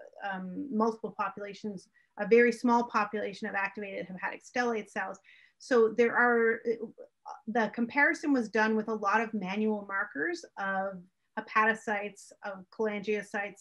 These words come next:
of stellate cells, of, of endothelial cells. So we're still very much in kind of a, a manual mode where, you know, we, we compare s-, some of the, there was definitely some, there were definitely some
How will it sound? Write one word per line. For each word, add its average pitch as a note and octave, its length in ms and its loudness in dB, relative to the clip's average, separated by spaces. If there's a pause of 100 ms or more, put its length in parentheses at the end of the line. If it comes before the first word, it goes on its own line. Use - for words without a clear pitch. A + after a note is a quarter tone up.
of F#3 100 -8
stellate G3+ 540 -8
cells, G3 340 -10
of, F#3+ 180 -10 (120)
of G3 140 -12
endothelial G3+ 760 -8
cells. C4+ 320 -4
So A#3+ 100 0
we're G#3+ 140 0
still C4 400 -2
very G#3+ 260 2
much G#3 380 -6
in G#3 180 -8
kind G3+ 260 -8
of F#3+ 100 -10
a, F#3+ 200 -6 (120)
a F#3+ 60 -6
manual G3+ 500 -4
mode G3+ 400 -2
where, G3+ 280 -2 (440)
you G#3+ 100 -4
know, - 420 -12
we, G3+ 440 -12
we G3 180 -10 (360)
compare G#3+ 720 -4 (220)
s-, - 140 -16 (100)
some B3 240 0
of A#3+ 160 0
the, A3+ 220 0
there A#3 100 8
was A3 160 4
definitely C#4+ 320 0
some, G#3+ 300 -2 (120)
there G#3 140 2
were G#3 120 -2
definitely B3 300 -2
some G#3 300 -4